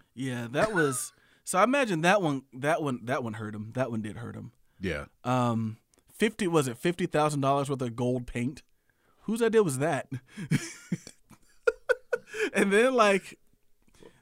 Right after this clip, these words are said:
Speaker 1: so what's even funnier is, like, y-, you think about these brands that aren't really around anymore. Like, Jesus Christ, is that a throwback? Jordache.
Speaker 2: <laughs>
Speaker 1: Jordache. Like, and they were a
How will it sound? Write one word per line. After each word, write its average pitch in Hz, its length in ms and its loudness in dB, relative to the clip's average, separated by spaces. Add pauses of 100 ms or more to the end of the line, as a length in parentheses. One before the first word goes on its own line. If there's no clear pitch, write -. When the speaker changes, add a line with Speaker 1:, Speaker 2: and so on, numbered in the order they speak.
(140)
Speaker 1:
so 185 440 4
what's 180 180 2
even 240 200 2
funnier 185 400 0
is, 151 260 2
like, 143 300 2
y-, 175 140 -10
you 160 120 -2
think 196 200 2
about 160 200 6
these 139 180 0
brands 127 460 0
that 131 120 0
aren't 131 140 0
really 131 140 0
around 123 260 0
anymore. 151 460 2 (340)
Like, 117 200 -4
Jesus 160 420 -2
Christ, 165 600 0 (280)
is 135 120 0
that 165 140 10
a 151 60 6
throwback? 156 480 6
Jordache. 127 840 2 (260)
Speaker 2:
<laughs> - 280 -20
Speaker 1:
Jordache. 151 1160 6
Like, 151 240 6
and 160 180 2
they 214 80 8
were 269 200 8
a 196 60 4